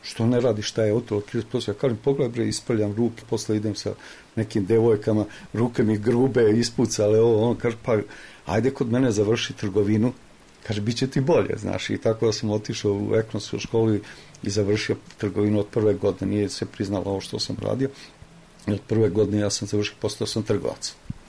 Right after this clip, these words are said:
Posle toga sam radio tu i tamo svuda, ja sam promenio skoro šesnaest, e, firmi, preduzeća, baš mi je bilo, što kažem, bio sam malo ono buntovni-, buntovnički sam uvek bio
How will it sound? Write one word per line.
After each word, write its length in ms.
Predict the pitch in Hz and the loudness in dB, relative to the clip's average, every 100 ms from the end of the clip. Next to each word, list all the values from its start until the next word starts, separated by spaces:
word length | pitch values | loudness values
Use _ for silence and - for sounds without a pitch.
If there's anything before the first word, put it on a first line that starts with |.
| - - - - | -20 -20 -20 -12
Posle 260 | - 165 - | -4 -2 0
toga 220 | 220 196 | 2 2
sam 240 | - 127 113 | 2 0 2
radio 360 | 127 160 143 - - | 2 2 0 0 -2
tu 140 | 123 | 0
i 80 | 123 | 0
tamo 300 | - 139 117 | 2 2 2
svuda, 440 | - 117 123 127 104 | 0 0 4 4 4
ja 120 | 101 | 4
sam 160 | - | 0
promenio 380 | 104 110 110 120 | -4 -2 0 0
skoro 260 | - - 117 | -2 -2 -2
šesnaest, 600 | - 131 - 110 - 117 | 0 0 0 -2 -2 -2
e, 40 | 104 107 110 | -2 -2 -4
firmi, 400 | 104 113 113 104 | -2 0 2 0
preduzeća, 640 | 98 - 101 101 110 117 101 | -2 -6 -4 0 0 -2 -4
baš 260 | 127 - | -4 -2
mi 60 | 127 | -2
je 40 | |
bilo, 260 | 107 131 110 - - - - - - - - - - - - - - - | 2 2 2 -4 -20 -20 -20 -20 -20 -20 -14 -14 -14 -16 -16 -16 -18 -10
što 160 | - | -8
kažem, 260 | 107 175 143 | 0 0 2
bio 140 | 180 | 2
sam 160 | - 156 | 2 2
malo 180 | 160 139 | 4 4
ono 140 | 139 | 4
buntovni-, 580 | 110 110 139 - 110 104 | 4 4 2 4 2 2
buntovnički 680 | 101 127 127 123 107 - 107 | 2 2 2 2 2 0 -2
sam 200 | - 117 | 2 2
uvek 160 | 127 104 | 2 2
bio 280 | 120 113 | 2 4